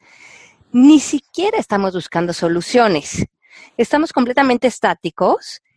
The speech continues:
y lo peor de esto es que pensamos que no hay nada malo, o sea, que no hay nada malo en nuestras relaciones, en nuestro día a día, en nuestra vida. Y no, no estamos hablando bueno o malo como de calificación,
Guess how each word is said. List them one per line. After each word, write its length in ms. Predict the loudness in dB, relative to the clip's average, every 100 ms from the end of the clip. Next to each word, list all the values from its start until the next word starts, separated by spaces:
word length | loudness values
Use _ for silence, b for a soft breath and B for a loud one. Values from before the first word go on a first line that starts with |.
| _ _ _ _ _ _
y 120 | 0
lo 140 | 2 2
peor 480 | 2 4 4 4
de 140 | 2 0
esto 440 | 0 2 2 2 -2
es 160 | -4
que 100 | -4
pensamos 560 | 0 0 2 0 0 -2
que 120 | 0
no 160 | 2 4
hay 180 | 2 2
nada 320 | 2 4 4
malo, 440 | 2 2 0 -2 -4
o 80 |
sea, 120 | -6 -2
que 80 |
no 80 | 2
hay 60 | 2
nada 280 | 2 2 2
malo 360 | 0 0 -2
en 80 | -2
nuestras 500 | -4 -6 -8 -8 -20 _
relaciones, 840 | -6 -4 -6 -2 0 2 0 -4
en 80 | -6
nuestro 280 | -8 -8 -6
día 200 | -2 -2
a 60 | -2
día, 220 | -2 -2
en 80 | -2
nuestra 280 | -6 -6
vida. 200 | -4 -2
Y 60 | 0
no, 180 | 0 0
no 140 | -2 -4
estamos 260 | -2 -4
hablando 340 | -2 0 -2 -4
bueno 280 | -2 0 0
o 20 |
malo 260 | 0 -2 -4
como 160 | -4 -6
de 80 | -4
calificación, 840 | -4 -6 -4 -6 -2 0 0 -2